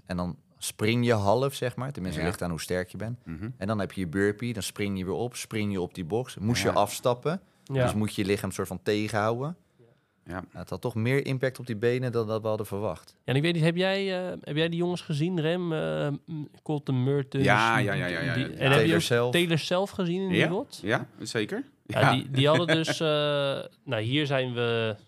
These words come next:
Speaker 3: ongeveer de hele CrossFit community, die heeft het andersom gedaan. Maar hier zijn we begonnen met de wallballs.
Speaker 1: Ja.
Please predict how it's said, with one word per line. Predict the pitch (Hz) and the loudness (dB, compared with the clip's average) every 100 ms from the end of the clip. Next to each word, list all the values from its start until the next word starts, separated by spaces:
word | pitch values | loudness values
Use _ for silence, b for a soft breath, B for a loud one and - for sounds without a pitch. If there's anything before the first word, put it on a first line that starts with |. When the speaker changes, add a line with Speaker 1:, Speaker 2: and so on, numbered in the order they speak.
| _ _ _ _ _ _ - | _ _ _ _ _ _ -18
Speaker 3:
ongeveer | - 123 110 | -8 -4 -2
de | 113 | 0
hele | 113 113 | 0 0
CrossFit | - 120 - | -4 -6 -6
community, | 120 117 113 110 117 | -4 -2 0 -2 -4
die | 110 | -2
heeft | 110 110 | -2 -2
het | 117 | -6
andersom | 113 123 131 | -4 -4 -4
gedaan. | 113 113 147 | -4 -4 -2
Maar | 117 113 b b b b b | -2 -4 b b b b b
hier | - 135 | -4 0
zijn | 135 131 | 2 2
we | 123 | 0
begonnen | 113 147 147 131 | -2 -2 0 0
met | 117 | -2
de | 117 | 0
wallballs. | 110 131 151 196 - - _ _ | 2 2 0 -2 -6 -16 _ _
Speaker 1:
Ja. | - 90 | -6 -6